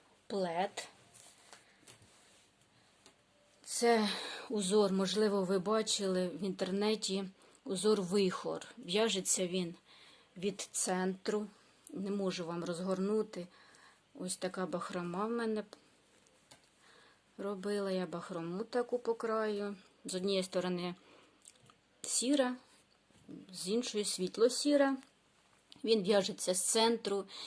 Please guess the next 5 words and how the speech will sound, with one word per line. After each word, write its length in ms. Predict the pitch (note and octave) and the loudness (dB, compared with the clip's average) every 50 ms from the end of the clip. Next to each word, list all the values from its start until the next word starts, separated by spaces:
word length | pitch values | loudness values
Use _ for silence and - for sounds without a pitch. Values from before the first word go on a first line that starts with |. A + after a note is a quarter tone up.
| - - - - - - - - - - - - - - F3+ - | -12 -12 -12 -12 -12 -14 -14 -16 -16 -16 -14 -10 -10 -8 -6 -2
Це 120 | - G#3+ | -2 -2
дуже 400 | F#3+ F3 A3+ A3 F#3+ F3+ G3 F#3 | 0 0 0 0 2 2 2 2
зручно. 840 | F3 - G#3 G3+ A3 A3+ B3+ B3 - - - A3 G#3 G#3 G#3+ G#3 G3+ G3+ - - - - - - - _ - - - - - - | 2 0 0 0 0 0 0 0 0 0 0 0 2 2 2 0 -2 -4 -12 -20 -20 -20 -20 -20 -20 _ -14 -10 -8 -6 -4 -2
Будь-який 720 | F#3 F#3+ F3+ E3 G#3 A3+ F#3 F#3 G3 F#3+ G#3+ G3 F#3+ F#3+ | -2 -2 -2 -2 -2 0 2 2 2 4 4 4 4 6
розмір 560 | F#3+ G#3+ A#3+ B3+ A3+ G#3+ A3+ A3 A3 G#3+ G#3 | 6 6 6 6 6 6 4 4 4 2 0